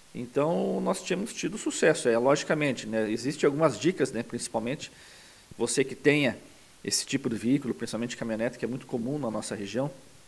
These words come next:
Existem muitos sítios, muitas fazendas, área rural extensa. Realmente que tome um certo cuidado, né, a hora que você chega na sua residência, a hora que você sai, principalmente.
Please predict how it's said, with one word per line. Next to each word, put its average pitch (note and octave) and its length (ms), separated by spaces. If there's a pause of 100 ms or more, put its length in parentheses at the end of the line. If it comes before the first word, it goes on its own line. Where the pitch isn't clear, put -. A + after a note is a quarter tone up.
(420)
Existem G#2+ 240
muitos B2 260
sítios, C3+ 560
muitas A2+ 280
fazendas, A2+ 560
área A2 120
rural G#2 460 (380)
extensa. - 480 (420)
Realmente F#3 340
que - 80
tome F3 280
um C#3+ 80
certo C#3+ 280
cuidado, A#2+ 480
né, A2 120
a A2 40
hora A#2 160
que G2 120
você G#2 200
chega A#2+ 300
na A2 60
sua A2+ 160
residência, A2+ 600 (640)
a - 60
hora A2+ 100
que A#2 120
você A2+ 240
sai, B2 340
principalmente. A#2 880